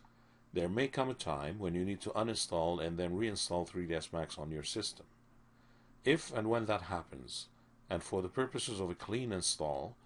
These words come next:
you may want to consider cleaning up all M C G related folders.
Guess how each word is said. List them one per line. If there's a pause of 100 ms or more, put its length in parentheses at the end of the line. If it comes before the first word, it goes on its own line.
(380)
you
may
want
to
consider
cleaning
up
all
M
C
G
related
folders.